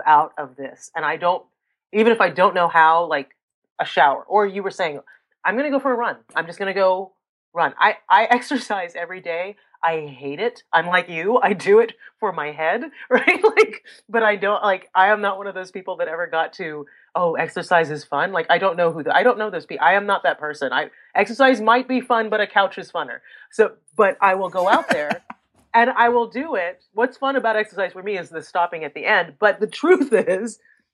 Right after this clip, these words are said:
Speaker 1: that when I'm out on a trail, sometimes I'll start to think of things. Something, something will
Speaker 2: Mm-hmm.
Speaker 1: sort of start to break apart where I can actually see the pieces, right?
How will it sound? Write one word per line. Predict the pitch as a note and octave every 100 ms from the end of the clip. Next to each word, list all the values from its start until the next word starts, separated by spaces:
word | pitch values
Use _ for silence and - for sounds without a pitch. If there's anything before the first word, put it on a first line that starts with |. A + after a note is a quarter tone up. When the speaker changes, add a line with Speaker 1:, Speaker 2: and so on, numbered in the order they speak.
| _
Speaker 1:
that | - B3+ G#3+
when | G#3+
I'm | G#3 G3+
out | F3+ G3+
on | G#3
a | G3+
trail, | - E3 C#3 D3 D#3+ _ _ _ _ _ _
sometimes | - F#3+ F#3+ F3+
I'll | E3+
start | E3 E3
to | E3
think | E3 D3+
of | D3
things. | C#3+ -
Something, | F3 E3+ E3+ D#3+ -
something | - F3+ F3 E3
will | D#3 D3
Speaker 2:
Mm-hmm. | C3+ C#3 E3+
Speaker 1:
sort | - F#3+ E3+
of | D3+ _ _
start | - G3+ F#3+
to | -
break | D3+ E3 D#3
apart | D#3+ - D3 B2+ -
where | - D3+
I | D3
can | D#3
actually | D3+ - D3+
see | D3 - C#3+
the | C#3+
pieces, | C#3 C3+ - - -
right? | - C3+ F#3